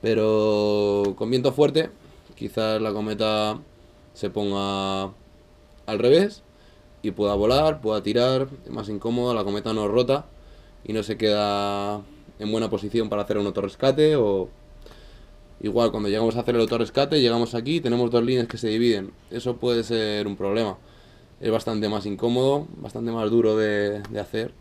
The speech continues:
cuando estamos flotando y, y estamos realizando la maniobra de autorrescate.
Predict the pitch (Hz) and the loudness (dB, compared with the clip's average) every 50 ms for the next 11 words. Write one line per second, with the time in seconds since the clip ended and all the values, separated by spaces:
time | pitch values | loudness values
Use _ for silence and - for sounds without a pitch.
0 | - - - - - - - - - - - - - - 107 107 101 - 113 110 | -20 -20 -20 -20 -20 -20 -20 -20 -20 -20 -20 -16 -10 -6 -6 -4 -4 -4 -4 -4
1 | 107 95 - 107 101 98 107 104 101 98 98 95 98 98 95 95 95 92 92 92 | -4 -2 -2 -2 -2 -2 -2 -4 -2 -2 -2 -2 0 0 0 -2 -2 -2 -2 -4
2 | 95 95 - - - - - - - - - - - - - - - - - 95 | -6 -8 -10 -18 -20 -20 -20 -20 -20 -20 -20 -20 -20 -20 -20 -16 -10 -8 -6 -4
3 | 104 107 107 104 104 104 95 95 104 101 101 101 98 98 95 101 101 101 98 98 | -2 -2 -2 0 0 -2 -2 -2 -4 -4 -2 -2 -2 -2 -2 -2 -2 0 0 -2
4 | 95 87 95 95 92 - - 107 90 87 - | -2 -2 -4 -6 -6 -4 -4 -4 -4 -6 -8